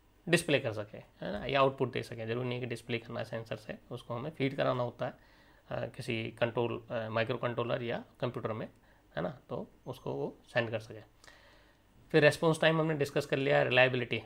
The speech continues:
तो इसमें एक टर्म है mean time to failure, तो एवरेज टाइम है फेलियर का, तो ये कंपनी बना कर देती है। तो कंपनी चेक करती है अपने कुछ इंस्ट्रूमेंट, रैंडम इंस्ट्रूमेंट उठा लेती है और उसके बाद उनको फिर कंटिन्यूअस यूज़ करती है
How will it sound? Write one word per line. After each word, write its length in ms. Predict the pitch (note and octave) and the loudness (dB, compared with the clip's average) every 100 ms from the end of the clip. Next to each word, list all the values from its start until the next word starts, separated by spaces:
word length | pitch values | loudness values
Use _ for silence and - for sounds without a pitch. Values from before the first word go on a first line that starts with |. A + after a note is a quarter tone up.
| - | -2
तो 120 | C#3 | -2
इसमें 220 | C3+ E3 | 0 -2
एक 60 | D#3+ | 4
टर्म 200 | D3+ D#3+ | 6 6
है 240 | C#3+ F3 | 0 -2
mean 240 | C3+ D3+ C#3 | 0 0 2
time 220 | B2+ D3 | 0 0
to 60 | D#3+ | -6
failure, 480 | G3+ C3 A2+ G#2+ - - - | -4 -2 -2 -4 -10 -18 -10
तो 300 | A#2+ A2+ - - | -6 -6 -2 8
एवरेज 380 | D3 D#3+ D#3 - | 8 10 6 6
टाइम 260 | B2+ A#2 | 4 2
है 120 | A#2+ | -4
फेलियर 360 | E3 - A2+ A#2 | -6 -4 -2 -2
का, 160 | - - - - _ _ _ | -4 -8 -12 -20 _ _ _
तो 360 | C3 B2+ A#2+ B2+ - - | -6 -4 -6 -8 -14 -10
ये 160 | C#3 C3 | -2 2
कंपनी 320 | C#3 C#3 E3+ | 4 6 6
बना 220 | D#3 D3+ | 8 8
कर 80 | D3 | 6
देती 280 | C3+ C3+ C3+ | 2 -2 -4
है। 140 | D3+ - _ _ - - _ - | -6 -10 _ _ -20 -20 _ -8
तो 80 | |
कंपनी 420 | A#2+ B2+ C3 C#3 C3 | -2 0 2 2 2
चेक 240 | C3+ - | 0 2
करती 280 | C#3 C3+ B2+ | 0 2 0
है 120 | B2 | 0
अपने 160 | - B2 | 0 -4
कुछ 200 | B2+ B2+ | -4 -6
इंस्ट्रूमेंट, 480 | B2 C3 B2 C3 - | -6 -4 -4 -2 -2
रैंडम 240 | B2 B2 | 0 0
इंस्ट्रूमेंट 380 | B2 - B2 A#2+ | -2 -4 -4 -6
उठा 180 | - - | -2 0
लेती 260 | B2 B2 B2 | 0 0 -4
है 140 | D3+ | -4
और 60 | A#2+ | -4
उसके 200 | - A#2+ | -4 -2
बाद 220 | A#2 C3 | -2 -2
उनको 240 | A2+ - | -6 -8
फिर 300 | - B2 - - - - _ | -4 -4 -6 -10 -20 -20 _
कंटिन्यूअस 440 | C3 B2 A#2+ B2+ B2+ | -4 0 0 0 0
यूज़ 260 | A#2+ C#3+ | 4 4
करती 300 | C3+ A#2+ - | 6 2 2
है 120 | A#2 | -6